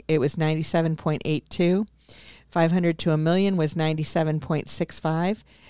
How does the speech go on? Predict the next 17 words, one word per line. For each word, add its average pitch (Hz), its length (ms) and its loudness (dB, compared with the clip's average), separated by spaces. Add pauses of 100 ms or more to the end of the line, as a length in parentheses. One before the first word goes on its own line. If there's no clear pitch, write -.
(120)
and 170 160 2
then 160 180 0
over 170 240 2
a 180 60 2
million 180 360 2
was 151 220 0
ninety-five 160 600 -2
point 151 260 -2
three 156 220 0
five. 139 340 -4
So - 200 0
when 165 200 0
you're 156 140 0
looking 196 360 -2
at 170 200 -2
that, 156 420 -2 (360)
the, 156 140 0